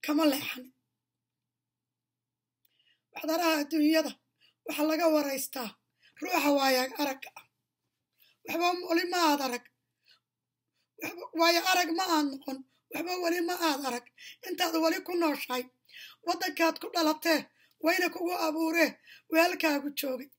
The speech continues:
Waalida adduunyadu weligaa adoon arag. Waa waqooyi aadoo waqti adag ha kugu helo. Xaaladdu markay kugu adkaato, Ilaahay baa loo noqdaa. Awoodda isagaa iskale. Waxaadan weligaa ku fekerin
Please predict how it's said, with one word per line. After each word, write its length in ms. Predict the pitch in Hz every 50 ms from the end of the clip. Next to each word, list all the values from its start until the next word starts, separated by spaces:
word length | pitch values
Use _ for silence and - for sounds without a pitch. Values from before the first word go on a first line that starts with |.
| _ - - - _ _
Waalida 480 | - 311 320 311 349 370 392 359 359 349
adduunyadu 640 | 349 320 302 - 320 320 320 330 339 359 320 294 - - _ _ _ _ _ _
weligaa 400 | 311 330 330 320 285 330 330 339 339
adoon 280 | 320 285 302 285 302 277
arag. 240 | - - 262 247 - - _ _ - - - _ _
Waa 160 | - 311 302
waqooyi 400 | 302 320 311 339 359 370 359 339
aadoo 380 | 339 339 339 330 320 330 285 - - _ _ _ _ _ _
waqti 300 | - 320 311 - - - -
adag 300 | - 269 220 233 214 _ - _ _ _ - _ _
ha 100 | - - 285
kugu 220 | - 302 277 311
helo. 220 | 262 226 208 - _ _ _ _ _ _ _ _ - - - - - -
Xaaladdu 400 | - - 339 359 370 392 392 415 403
markay 300 | 381 392 392 302 370 359
kugu 200 | - 370 320 403
adkaato, 540 | 381 349 330 - - 320 294 269 277 - 254 - _ _ _ _ _ -
Ilaahay 320 | 349 330 359 349 339 359
baa 140 | 339 320 311
loo 160 | 302 302 285
noqdaa. 380 | 285 285 - - - - - - _ _ _ _ _ _ _ _ - - - - - -
Awoodda 460 | - 311 320 349 349 359 349 285 339 330
isagaa 380 | 330 330 - 320 294 294 277
iskale. 380 | 277 277 - - - 269 269 262 - _ _ _ _ _ _ _ - - - - _
Waxaadan 480 | - 359 294 349 339 339 339 330 330 339 359
weligaa 420 | 392 370 381 359 330 320 285 277
ku 140 | 285 - - -
fekerin 520 | - 349 320 - - 311 294 285 269 277